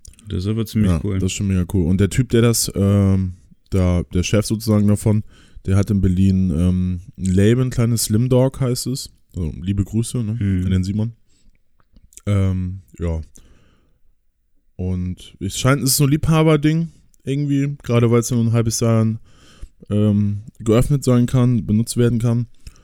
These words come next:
Speaker 2: Und für das Geld geht's halt auch. Und ja, also so eine Sachen, Projekt, es gibt's, glaub ich, immer weniger. Gibt ja auch gefühlt immer weniger Bands so, wo dann da wirklich fünf Leute spielen und ihre Instrumente spielen.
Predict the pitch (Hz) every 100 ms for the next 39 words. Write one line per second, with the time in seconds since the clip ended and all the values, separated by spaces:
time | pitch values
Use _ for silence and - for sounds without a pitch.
0 | _ - - - 98 101 98 - 98 -
1 | 101 101 - 92 104 82 85 104 110 -
2 | 95 98 101 113 98 80 - - - -
3 | - - 90 90 90 90 87 - - 107
4 | 107 101 107 104 123 120 - - 110 104
5 | 104 113 - 110 107 104 98 110 143 143
6 | 143 139 - - - _ _ - - -
7 | 110 107 98 104 117 117 110 104 107 101
8 | 90 95 101 123 - 117 123 127 117 -
9 | 95 98 92 87 - - - - - 101
10 | 101 - 104 110 107 107 110 104 117 107
11 | 101 98 98 - 95 104 - - 139 147